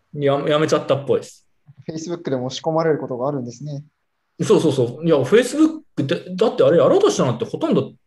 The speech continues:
Speaker 1: テザーとかユーエスディーシー型のステーブルコインでしょ？ほぼほぼ。
Speaker 2: そうです。
Speaker 1: まあ、あの、自分たちのブロックチェーンとバリデータいるって違いはあるにせよ。まあ、ほとんど一緒だと思うんでね。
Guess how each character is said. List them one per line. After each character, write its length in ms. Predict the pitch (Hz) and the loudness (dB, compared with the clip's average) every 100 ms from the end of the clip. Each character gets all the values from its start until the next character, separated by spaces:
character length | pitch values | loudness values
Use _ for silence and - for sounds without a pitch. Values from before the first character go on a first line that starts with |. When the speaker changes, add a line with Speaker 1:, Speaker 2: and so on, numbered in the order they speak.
| _ - | _ -4
Speaker 1:
テ 140 | 285 | 0
ザ 160 | 294 160 | 0 0
ー 40 | |
と 80 | - | -2
か 100 | 123 | -2
ユ 120 | 151 | 0
ー 20 | |
エ 40 | 180 | 0
ス 100 | 185 | -2
デ 80 | |
ィ 20 | 196 | 0
ー 20 | |
シ 140 | 185 | 2
ー 20 | 175 | 2
型 200 | 180 175 | 2 0
の 80 | |
ス 80 | - | 0
テ 80 | 165 | 0
ー 60 | 156 | 0
ブ 60 | |
ル 80 | 147 | 0
コ 120 | 160 | -2
イ 40 | 110 | -2
ン 20 | |
で 100 | - | -6
し 80 | - | -6
ょ？ 220 | - - _ _ _ | -6 -8 _ _ _
ほ 80 | - | -4
ぼ 40 | |
ほ 60 | 143 | -2
ぼ。 80 | 104 | -2
Speaker 2:
そ 0 | |
う 0 | |
で 0 | |
す。 200 | - - _ _ _ _ - | -6 -12 _ _ _ _ -2
Speaker 1:
ま 100 | 180 120 135 | 0 0 -2
あ、 40 | |
あ 40 | |
の、 160 | 135 127 | -2 -2
自 140 | 135 | 0
分 140 | 214 233 | 0 2
た 100 | - | 0
ち 80 | 123 | -2
の 80 | |
ブ 80 | 113 | -2
ロ 80 | 123 | -4
ッ 40 | |
ク 80 | - | -4
チ 60 | 143 | -4
ェ 40 | |
ー 20 | |
ン 40 | 117 | -4
と 60 | |
バ 140 | 104 107 | -4 -2
リ 80 | 120 | 0
デ 100 | 113 | 0
ー 40 | |
タ 100 | 113 | 0
い 60 | 110 | 0
る 80 | |
っ 20 | 113 | -4
て 100 | - | -8
違 280 | - 104 104 | -8 -4 -2
い 20 | |
は 260 | 98 - - | -2 -6 -4
あ 100 | 127 | -4
る 100 | 98 | -4
に 80 | - | -8
せ 120 | - | -10
よ。 140 | - - | -10 -8
ま 80 | |
あ、 40 | 131 | -4
ほ 80 | 175 | 0
と 80 | |
ん 20 | 180 | 0
ど 60 | |
一 120 | 104 | 0
緒 60 | 123 | -2
だ 80 | 107 | -4
と 60 | |
思 180 | - 62 | -6 -12
う 40 | - | -12
ん 120 | 123 | -12
で 80 | |
ね。 140 | 135 | -14